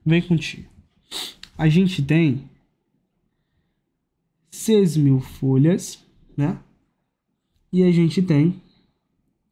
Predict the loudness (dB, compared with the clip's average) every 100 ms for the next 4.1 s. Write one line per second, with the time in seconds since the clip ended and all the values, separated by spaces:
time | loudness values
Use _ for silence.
0 | _ _ _ _ _ 0 2 2 0 0
1 | 2 0 -2 -2 0 2 2 2 2 -2
2 | -8 -14 _ _ _ _ _ _ _ _
3 | _ _ _ _ _ -10 -8 -2 0 0
4 | -4